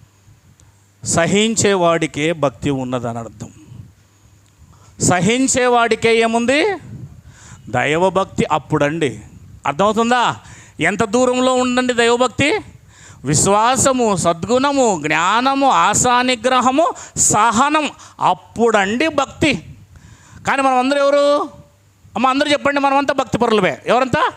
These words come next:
We are all. అందరూ కూడా మనమంతా ఎవరమ్మా? ఒక్క మాట చెప్పండి అందరూ కలిసి, "మేము భక్తి పరులము." చూసారా, పాస్టర్ గారు చెప్పినా కూడా విశ్వాసాలు చెప్పరు, విధేయత లేని విశ్వాసాలు అంటారు దీన్ని. ఏమంటారు?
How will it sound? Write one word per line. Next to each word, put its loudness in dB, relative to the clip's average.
We 2
are 2
all. 2
అందరూ 0
కూడా 0
మనమంతా 0
ఎవరమ్మా? 2
ఒక్క 0
మాట 0
చెప్పండి 0
అందరూ 0
కలిసి, 0
"మేము 2
భక్తి -2
పరులము." 2
చూసారా, 0
పాస్టర్ -2
గారు 0
చెప్పినా -2
కూడా 0
విశ్వాసాలు -2
చెప్పరు, -6
విధేయత 0
లేని 2
విశ్వాసాలు 0
అంటారు -2
దీన్ని. -6
ఏమంటారు? 0